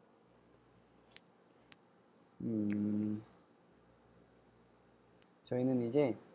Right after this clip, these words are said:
이 수정 버튼을 아이콘으로 바꾸고 이것도, 이것도 다 아이콘으로 바꿀 겁니다. 음,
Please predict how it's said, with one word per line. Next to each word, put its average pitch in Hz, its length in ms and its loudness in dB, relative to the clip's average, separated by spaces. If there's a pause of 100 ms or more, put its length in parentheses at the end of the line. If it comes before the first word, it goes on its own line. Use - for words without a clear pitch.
이 135 120 4
수정 190 380 4
버튼을 123 540 0 (800)
아이콘으로 123 480 0
바꾸고 139 580 -2 (160)
이것도, 160 600 0 (400)
이것도 120 960 0 (300)
다 113 200 4
아이콘으로 127 720 2 (260)
바꿀 160 300 4
겁니다. 101 360 -2 (1500)
음, 113 520 -4